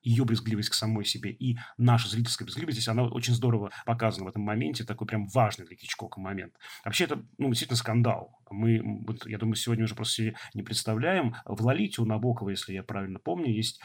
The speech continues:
фраза о том, что, э, есть люди, которые стесняются смывать воду за собой, если знают, что в соседней комнате кто-то есть, и этот звук услышат. Короче говоря, это действительно такая вот тема скользкая. И, кстати, по поводу кодекса Хейса,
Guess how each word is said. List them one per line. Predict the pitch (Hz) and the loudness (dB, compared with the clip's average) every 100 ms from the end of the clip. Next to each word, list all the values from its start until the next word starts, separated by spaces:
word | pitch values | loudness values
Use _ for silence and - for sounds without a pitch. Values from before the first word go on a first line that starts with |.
| - | -6
фраза | 113 110 95 | -2 -2 -4
о | |
том, | - 143 | -6 -6
что, | 120 - 113 - - | -4 0 0 -2 -8
э, | 104 | -2
есть | 110 - | -2 -2
люди, | 143 | -4
которые | 120 127 120 131 123 120 - | 0 0 4 4 4 2 -6
стесняются | - - 123 139 120 127 123 | -10 -2 0 4 4 4 2
смывать | - 127 120 104 104 - - _ | 2 6 4 4 -2 -4 -6 _
воду | 113 117 123 110 101 - - | -6 0 2 0 -4 -8 -6
за | 113 | -2
собой, | - 110 127 185 175 - | 0 2 2 2 -2 -8
если | 113 123 120 | -2 0 2
знают, | 117 123 131 | 4 6 4
что | - 113 | 2 -2
в | |
соседней | 117 120 113 | -2 0 0
комнате | 110 117 117 | 0 0 0
кто-то | 110 120 | 0 0
есть, | 120 | 0
и | 123 | -2
этот | 110 117 - _ | -4 -6 -18 _
звук | 120 127 117 | -4 -2 -2
услышат. | - 123 117 - - - _ | 0 0 0 -2 -8 -20 _
Короче | - 135 131 117 | 0 2 4 4
говоря, | 113 139 175 | 4 6 6
это | 127 | 4
действительно | 123 120 - | 0 -2 0
такая | 113 117 110 | 0 2 0
вот | 98 | 0
тема | - 117 110 101 - - | 0 2 2 -2 -8 -6
скользкая. | - 156 135 - 123 117 120 | -2 0 0 4 4 4 2
И, | 131 | -4
кстати, | - 156 123 | 0 2 2
по | 117 | 0
поводу | 127 131 123 | 2 2 2
кодекса | 120 117 117 117 | 2 2 0 -2
Хейса, | - 175 - 151 139 | -2 0 0 0 0